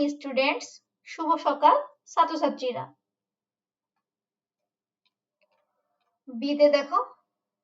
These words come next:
বিতে আছে listen and say, শোনো এবং বলো। তাহলে কি করবে তোমরা? এটা শুনবে এবং আমার সঙ্গে বলতে থাকবে।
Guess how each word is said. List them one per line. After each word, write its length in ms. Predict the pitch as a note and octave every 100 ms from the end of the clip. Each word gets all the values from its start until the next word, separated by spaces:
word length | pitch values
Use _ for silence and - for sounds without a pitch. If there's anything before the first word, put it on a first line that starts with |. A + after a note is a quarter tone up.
| _ _ _ _ _ _ _ -
বিতে 260 | C4+ D4 C#4+
আছে 220 | C4+ E4+ A#4+ D4
listen 420 | C#4 D4 D#4 E4+ - C#4+
and 220 | C#4 - - _ _
say, 240 | - D4+ C4+ D4 - _ _ _ _ _ _ _ _ _ _ -
শোনো 320 | D#4 D4+ D#4
এবং 300 | D4+ C#4+ D#4 - - _
বলো। 260 | C4 C4 D4 -
তাহলে 240 | - D4+
কি 120 | D4 D4
করবে 220 | D4+ -
তোমরা? 240 | D4 D4 D4
এটা 180 | D4
শুনবে 360 | D4+ - D4+ D4
এবং 180 | D#4 D#4
আমার 180 | D4+ D4
সঙ্গে 280 | - D4 D4 B4 _ _ _
বলতে 320 | B3 D#4 C#4+
থাকবে। 320 | A3+ A3+ A3